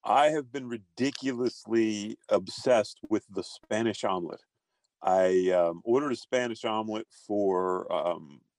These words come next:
six weeks straight, and, um, we get it from the diner. And my wife started yelling at me, saying, "You're not allowed to have that every day." So I made it my screensaver on my phone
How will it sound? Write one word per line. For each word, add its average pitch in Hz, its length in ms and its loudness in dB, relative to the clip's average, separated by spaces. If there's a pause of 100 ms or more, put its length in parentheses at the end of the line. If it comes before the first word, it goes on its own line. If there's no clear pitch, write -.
(120)
six - 380 -10
weeks 139 260 0
straight, 107 420 0 (840)
and, 92 760 -4
um, 87 520 2
we 95 140 -8
get 95 160 2
it 92 100 -6
from 92 180 -10
the 85 80 -2
diner. 95 500 0 (540)
And 98 220 -4
my 95 120 -2
wife 117 260 2
started 101 380 -8
yelling 127 360 -4
at 92 100 -16
me, 92 120 -12
saying, 95 340 -6
"You're 95 80 -8
not 101 160 0
allowed 98 260 0
to 90 80 -4
have 117 260 -2
that 95 140 -4
every 90 260 -8
day." 101 360 0
So - 240 -8
I 92 120 -2
made 113 240 0
it 110 120 -2
my 98 120 -12
screensaver 110 960 0
on 92 120 -2
my 87 120 -2
phone 101 640 0